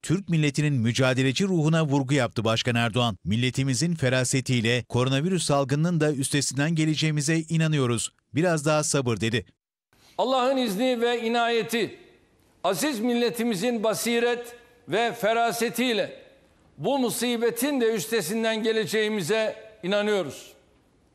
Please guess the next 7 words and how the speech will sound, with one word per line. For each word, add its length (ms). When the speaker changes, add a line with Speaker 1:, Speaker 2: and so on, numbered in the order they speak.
Speaker 2:
Seksen 440
üç 220
milyonun 600
tüm 240
fertlerinden, 800
bilhassa 840
bugün 460